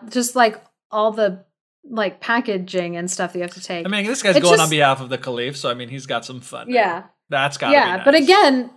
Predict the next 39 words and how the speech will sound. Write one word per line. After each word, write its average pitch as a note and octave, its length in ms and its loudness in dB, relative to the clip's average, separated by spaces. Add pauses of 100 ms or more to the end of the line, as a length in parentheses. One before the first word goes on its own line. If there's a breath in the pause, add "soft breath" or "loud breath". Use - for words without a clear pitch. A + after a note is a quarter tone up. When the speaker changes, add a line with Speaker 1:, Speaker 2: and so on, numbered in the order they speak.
Speaker 1:
but D#4 160 4
again, D#4 320 2
it's A3+ 160 -4
like A3 160 0
he's A#3 160 -2
not B3+ 180 2
gonna A#3 160 -2
see A3 180 -2
his G3 180 -2
family G#3 420 -4
Speaker 2:
Right. A#2+ 240 -4
Speaker 1:
for, E3+ 420 -4
like, F3+ 340 -6
four A3 360 2
plus F#3 340 -6
years. F3+ 400 -8 (640 soft breath)
But D#4 100 6
it, E4 160 6
it E4 120 6
reminds D#4 460 2
me C#4 120 0
of, A3 140 -2
like, F#3+ 460 -4 (540)
I D4+ 160 4
went G4+ 280 0
to D4+ 120 2
visit A#3 320 0
somebody A3+ 520 0
in G3+ 140 -4
a F#3+ 80 -4
state - 960 -4 (600)
where, G#3 840 2 (840)
like, B3 380 2
the C4 100 2
cities D#4 1040 0
were C4+ 240 0
kind C4+ 260 0
of B3+ 120 -2
small G#3+ 1040 -2